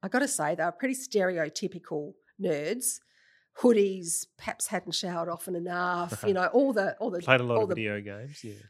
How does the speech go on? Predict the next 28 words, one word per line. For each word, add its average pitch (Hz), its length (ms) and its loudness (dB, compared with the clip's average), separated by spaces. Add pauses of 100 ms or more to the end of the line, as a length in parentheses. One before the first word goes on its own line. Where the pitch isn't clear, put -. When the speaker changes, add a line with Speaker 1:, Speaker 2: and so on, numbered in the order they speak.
(100)
Speaker 1:
all 254 160 4
the 240 80 0
basement 170 600 2
Speaker 2:
<laughs> 156 180 2
Speaker 1:
sort 170 120 2
of 156 120 0
stuff." 175 300 2
So 247 140 6
anyway, 233 460 8
so 220 200 6
she 277 140 4
said, 247 240 6 (600)
but 302 180 12
Speaker 2:
<laughs> - 40 -12
It's 143 140 4
like, 175 160 10
Speaker 1:
having - 140 -6 (120)
Speaker 2:
let's 135 200 -4
not 123 240 -2
go 143 120 4 (280)
Speaker 1:
Let's 226 180 2
Speaker 2:
there. 185 100 4
Speaker 1:
not 240 100 -6
go 214 220 8
there, 185 200 -2
right? 185 180 4 (220)
Speaker 2:
<laughs> 185 180 2 (160)
Speaker 1:
So 262 420 12